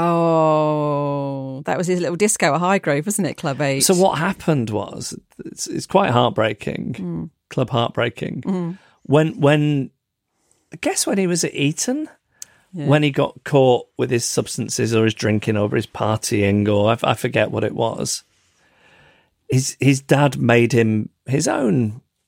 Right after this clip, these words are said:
Speaker 2: night spot
Speaker 1: Hmm.
Speaker 2: at Highgrove.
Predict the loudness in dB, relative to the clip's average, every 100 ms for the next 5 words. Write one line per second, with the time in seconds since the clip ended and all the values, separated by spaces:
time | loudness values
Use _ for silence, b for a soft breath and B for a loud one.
0 | _ _ _ _ -2 -2 -2 -4 -4 -4
1 | -8 -10 _ _ -8 -6 -4 -4 -2 0
2 | 0 0 0 0 0 -2 -8